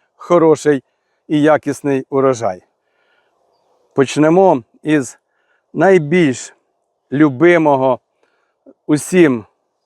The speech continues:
плодового дерева, це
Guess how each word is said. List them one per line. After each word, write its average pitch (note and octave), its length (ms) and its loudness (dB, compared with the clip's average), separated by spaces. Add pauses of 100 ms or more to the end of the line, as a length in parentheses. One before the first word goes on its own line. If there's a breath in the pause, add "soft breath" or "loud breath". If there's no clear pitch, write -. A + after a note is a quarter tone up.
(1120)
плодового D3+ 600 2
дерева, C#3+ 460 2
це D3+ 260 0